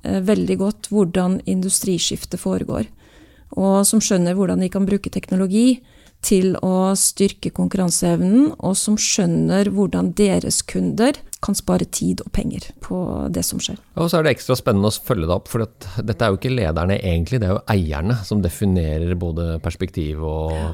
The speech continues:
Speaker 2: og takten, og ikke minst ressursene man bruker på det.
Speaker 1: Mm.
Speaker 2: Ser du noe der? Er det noe annerledes der?
Speaker 1: Jeg tror eierne blir mer og mer bevisst på at hvis ikke de har riktig styre, riktig ledelse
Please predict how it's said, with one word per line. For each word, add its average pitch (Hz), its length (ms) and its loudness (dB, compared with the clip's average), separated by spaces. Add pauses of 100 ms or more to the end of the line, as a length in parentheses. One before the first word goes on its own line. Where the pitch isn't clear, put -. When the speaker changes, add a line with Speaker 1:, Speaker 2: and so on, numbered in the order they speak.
Speaker 2:
og - 240 -8
takten, 92 680 -2
og 87 140 -4
ikke 90 140 -6
minst 85 200 -6
ressursene 92 440 -6
man 95 120 -2
bruker 95 220 -6
på 98 140 -6
det. 160 160 -6
Speaker 1:
Mm. 180 260 -2
Speaker 2:
Ser 78 300 0
du 82 80 0
noe 90 160 0
der? 90 260 -2
Er 95 100 0
det 95 80 2
noe 98 220 0
annerledes 85 640 -2
der? 156 180 -6 (540)
Speaker 1:
Jeg 247 100 2
tror 240 220 4
eierne 208 680 4
blir 220 140 6
mer 180 300 4
og 220 80 6
mer 180 200 4
bevisst 185 420 0
på 277 120 2 (240)
at 202 280 0
hvis 214 340 2
ikke 196 160 -4
de 180 140 2
har 170 360 0
riktig 165 960 -2
styre, 190 680 2
riktig - 300 -6
ledelse 180 500 0